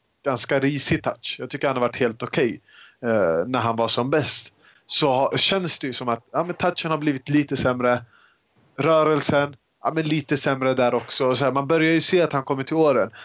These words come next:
Däremot är jag inte heller helt redo att skriva av honom. Jag, jag tycker att det har visat sig genom åren att han, han är en man för de stora matcherna, och att han kliver fram när, när man spelar mot Real Madrid, eller han kliver fram när det är Champions League mot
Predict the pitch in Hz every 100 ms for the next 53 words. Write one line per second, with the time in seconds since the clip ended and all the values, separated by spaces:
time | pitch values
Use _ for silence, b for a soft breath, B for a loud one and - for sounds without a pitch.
0 | B - 175 196 185 170 160 147 160 190
1 | 160 135 - 135 135 123 123 123 110 -
2 | 156 143 143 156 135 120 110 117 139 135
3 | 143 143 156 - 151 135 - 131 - 135
4 | 135 139 156 147 135 127 123 123 131 123
5 | 113 117 120 120 B B - 123 139 156
6 | 139 139 127 101 117 120 110 - 127 127
7 | 120 117 120 117 131 127 127 127 123 -
8 | 127 117 113 113 110 B B - 170 190
9 | - 151 170 160 147 135 127 131 123 120
10 | 117 120 131 135 151 147 131 135 139 123
11 | 120 120 110 113 110 - 135 135 131 -
12 | 139 131 127 131 127 -